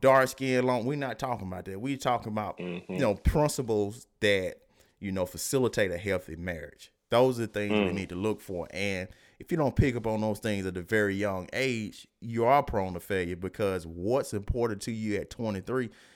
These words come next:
Speaker 1: is not gonna be important to you at thirty-three. Trust me, I'm thirty-five years old. What was
Speaker 2: Mm.
Speaker 1: important to me at twenty-five, twenty-three, twenty-one? Man, I can care less. And I'm glad for growth and
Speaker 2: <laughs>
Speaker 1: maturity. So,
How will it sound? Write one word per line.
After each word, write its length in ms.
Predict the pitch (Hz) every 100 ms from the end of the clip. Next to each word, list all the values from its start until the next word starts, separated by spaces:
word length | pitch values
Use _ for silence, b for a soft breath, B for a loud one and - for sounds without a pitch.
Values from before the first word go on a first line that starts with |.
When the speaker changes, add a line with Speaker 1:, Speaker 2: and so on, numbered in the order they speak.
| b b
Speaker 1:
is 180 | 78
not 360 | 76 80 110 -
gonna 120 | 139 120
be 140 | 104
important 480 | 101 - 104 92 85
to 80 | 98
you 200 | 90 90
at 160 | 80 92
thirty-three. 520 | 127 107 - - - -
Trust 360 | - 131 120 95
me, 200 | 78 - _
I'm 160 | 107 123
thirty-five 600 | 117 117 110 120 120 117
years 160 | 123 117
old. 280 | 127 101 85 b b b
What 220 | 95 139
was 100 | 143
Speaker 2:
Mm. 140 | 147 202
Speaker 1:
important 260 | 160 156
to 60 | 151
me 240 | 160 160
at 120 | 143
twenty-five, 720 | 139 170 170 170 175 170 160
twenty-three, 460 | 156 165 165 165 160
twenty-one? 560 | 165 170 170 185 165 - _
Man, 300 | 80 98 107
I 100 | 117
can 140 | 107 98
care 240 | 123 120
less. 340 | 135 120 98 - -
And 140 | 90
I'm 140 | 101
glad 340 | 90 104 117 117
for 180 | 95 120
growth 300 | 117 120 107
and 100 | 90
Speaker 2:
<laughs> 0 |
Speaker 1:
maturity. 540 | 117 131 175 110 82
So, 340 | - 85 82